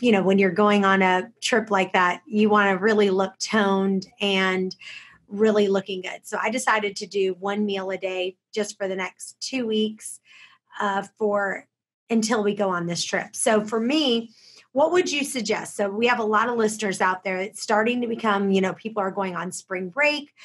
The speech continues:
They're going on vacation. If someone came to you and said, "Look, you know, I've got two to three weeks and I want to kind of chisel down in those weeks," what kind of advice would you give that they would kind of do to keep, keep themselves chiseled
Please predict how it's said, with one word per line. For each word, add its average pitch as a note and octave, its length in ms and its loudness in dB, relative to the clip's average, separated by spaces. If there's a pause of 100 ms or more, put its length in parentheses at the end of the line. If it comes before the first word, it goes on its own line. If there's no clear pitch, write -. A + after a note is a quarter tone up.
(160)
They're G#3+ 120 2
going B3 260 0
on B3+ 140 2
vacation. G#3+ 440 0
If F#3 80 -4
someone C4+ 300 -2
came A#3+ 260 -2
to A3 60 -2
you G#3+ 140 0
and G3 160 -4
said, F#3 200 -6
"Look, G3 280 -2 (460)
you A3 100 2
know, G#3 80 4
I've F#3+ 160 0
got G#3 260 0 (420)
two D4 180 -2
to C#4+ 100 -4
three B3 420 -4
weeks G#3+ 540 -4 (580)
and G#3 300 0
I G#3 140 0
want G#3+ 300 0
to - 80 -8
kind G#3 220 -2
of F#3+ 80 -4
chisel G#3 460 -2
down F3+ 440 0
in G3 220 -4
those F#3 320 -2
weeks," F3+ 400 -4 (120)
what A3 220 0
kind D4+ 260 0
of A#3+ 60 0
advice F3 460 -2
would F3 180 -8
you F#3 120 -6
give F3+ 400 -8 (320)
that G#3 180 -4
they G3 380 0 (120)
would G3 200 -2
kind G#3 180 0
of F#3 100 0
do F3+ 200 0
to F3+ 100 -4
keep, - 320 -6 (160)
keep C#4 240 -4
themselves G#3+ 480 -2
chiseled - 520 -6